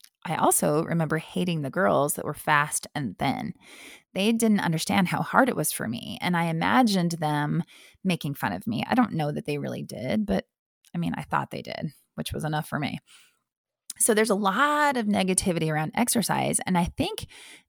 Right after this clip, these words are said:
most of it is just a misunderstanding about what it can be in your life as an adult or even as a kid. So now I wanna tell you, <sighs> a really personal story that I have never shared with anyone before because it just happened.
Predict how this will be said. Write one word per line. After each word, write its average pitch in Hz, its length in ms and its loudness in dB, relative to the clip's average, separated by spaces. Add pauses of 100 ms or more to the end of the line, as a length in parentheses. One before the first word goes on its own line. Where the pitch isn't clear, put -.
most 330 340 2
of 233 80 -2
it 165 140 2
is 185 140 2
just - 260 0
a 202 60 0
misunderstanding 175 920 2
about 147 280 2 (140)
what 180 300 2
it - 140 -2
can 175 160 0
be 202 200 2
in 175 80 2
your 143 140 -2
life 147 440 -2
as - 360 -2
an 147 160 -4
adult - 360 -2 (380)
or 175 220 2
even 151 220 -2
as 151 320 -2
a 151 200 -4
kid. - 320 -4 (920)
So - 120 -8
now 294 220 2
I 392 80 6
wanna 302 220 0
tell 208 240 -2
you, 190 440 0
<sighs> - 840 -10
a - 60 -2
really 147 280 -2
personal - 400 -2
story - 380 -4
that 151 240 0
I 160 120 0
have 151 160 -2
never 139 300 -4
shared - 280 -4
with 143 140 -6
anyone 143 300 -2
before 294 400 -4
because 247 440 -4
it 247 180 -2 (280)
just - 300 -8
happened. - 580 -4